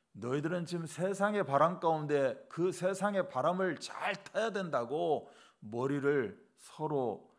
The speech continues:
아, 맞대고 있는지 모르지만, 세상의 바람이 아니라 성령의 바람을 타야 된다. 세상의 기준이 아니라 말씀의 흐름 속으로 들어와야 된다"라고, 아, 분명히 우리들에게 보여주십니다.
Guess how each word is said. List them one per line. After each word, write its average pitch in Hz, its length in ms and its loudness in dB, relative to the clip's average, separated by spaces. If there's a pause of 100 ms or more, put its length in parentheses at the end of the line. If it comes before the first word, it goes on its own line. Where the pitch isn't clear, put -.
(160)
아, 101 160 -12
맞대고 151 540 -4
있는지 151 260 -6
모르지만, 101 720 -8 (640)
세상의 127 560 -10
바람이 120 400 -2
아니라 92 560 -8
성령의 113 760 -10
바람을 123 320 -10
타야 123 240 -14
된다. 104 320 -20 (800)
세상의 196 640 0
기준이 170 440 -4
아니라 139 600 2 (120)
말씀의 165 680 2
흐름 214 260 2
속으로 175 360 -2
들어와야 190 340 4
된다"라고, 131 1400 -2 (240)
아, 98 360 -10
분명히 151 580 -4
우리들에게 110 580 -6
보여주십니다. 110 800 -10